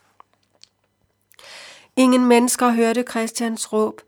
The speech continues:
Det blev overdøvet af larmen fra den store tang,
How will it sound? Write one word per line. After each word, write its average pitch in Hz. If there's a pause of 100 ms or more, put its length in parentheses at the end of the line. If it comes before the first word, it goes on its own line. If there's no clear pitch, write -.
(600)
Det 240
blev 240
overdøvet 240
af 214
larmen 233
fra 214
den 214
store 220
tang, 214